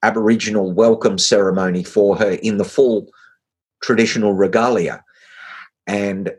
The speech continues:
it blew Anna's mind, but it, it, it also blew all the teachers. There were seventy teachers from Sydney in the room, and people were weeping and crying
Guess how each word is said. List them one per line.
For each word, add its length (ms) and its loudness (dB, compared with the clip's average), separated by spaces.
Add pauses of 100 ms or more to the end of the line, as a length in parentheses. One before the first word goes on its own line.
(460)
it 200 0
blew 240 4
Anna's 300 -2
mind, 460 0
but 160 0
it, 140 -6
it, 160 -4
it 360 2
also 340 0
blew 300 2
all 160 4
the 100 0
teachers. 540 -4
There 140 2
were 80 -2
seventy 520 -2
teachers 540 -2
from 240 -4
Sydney 480 0
in 80 -2
the 100 0
room, 320 2
and 140 -2
people 300 0
were 140 2
weeping 540 0
and 160 -4
crying 520 0